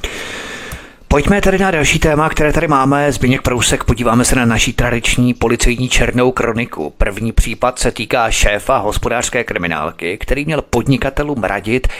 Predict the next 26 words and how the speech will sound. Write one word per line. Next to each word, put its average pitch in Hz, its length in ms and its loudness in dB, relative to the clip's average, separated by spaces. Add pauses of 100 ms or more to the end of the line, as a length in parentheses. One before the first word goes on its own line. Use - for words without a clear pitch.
jak 127 260 -2
krátit 117 580 0
daně. 95 380 -2 (340)
Přišli 123 400 0
se 139 160 0
na 120 80 0
desítky 110 420 0
milionů 101 400 0
korun. 107 400 -2
Odkaz - 280 -6
číslo 120 320 -2
osm 90 360 -2
v - 40 -16
popise 95 360 0
pořadu 95 320 -6
na 110 100 -2
Odyssey. 82 480 -6 (600)
Za 117 280 -2
tyto 123 340 -2 (100)
v - 120 -6
úzovkách 123 480 -2
rady 101 400 0
jistě 101 300 -4
inkasoval 104 480 -2
tučnou 117 380 -2
provizi. 104 440 -2